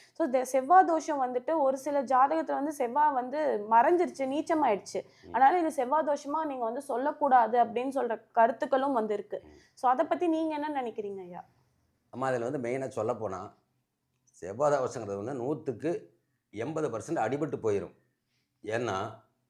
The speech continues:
Speaker 2: செவ்வாய் வந்து இந்த கல்யாணத்துக்கு, அதாவது ஒரு திருமணத்துக்கு மட்டும்தான் நம்ம செவ்வாய் தோஷத்தை பார்த்துக்கிறோம். மத்த எல்லா விஷயத்திலையும் செவ்வாய் இருந்தால்தான் அதுதான் மங்களகாரகன்,
Speaker 1: ஓஹோ.
Speaker 2: மங்களத்தை ஏற்படுத்தி கொடுக்குறன்.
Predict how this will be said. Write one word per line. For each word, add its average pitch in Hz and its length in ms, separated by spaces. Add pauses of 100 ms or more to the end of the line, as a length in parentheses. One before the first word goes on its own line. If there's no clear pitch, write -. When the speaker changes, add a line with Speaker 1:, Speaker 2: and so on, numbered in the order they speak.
(120)
Speaker 2:
செவ்வாய் 139 400
வந்து 113 220
இந்த 107 160
கல்யாணத்துக்கு, 135 640
அதாவது 143 440 (280)
ஒரு 95 220 (140)
திருமணத்துக்கு 139 560
மட்டும்தான் 160 560
நம்ம 160 180
செவ்வாய் 143 240
தோஷத்தை 127 240
பார்த்துக்கிறோம். 110 440 (680)
மத்த 98 280
எல்லா 135 320
விஷயத்திலையும் 139 580
செவ்வாய் 151 400
இருந்தால்தான் 120 760 (340)
அதுதான் 107 400
மங்களகாரகன், 98 720 (560)
Speaker 1:
ஓஹோ. - 280
Speaker 2:
மங்களத்தை 131 580
ஏற்படுத்தி 123 400
கொடுக்குறன். 98 500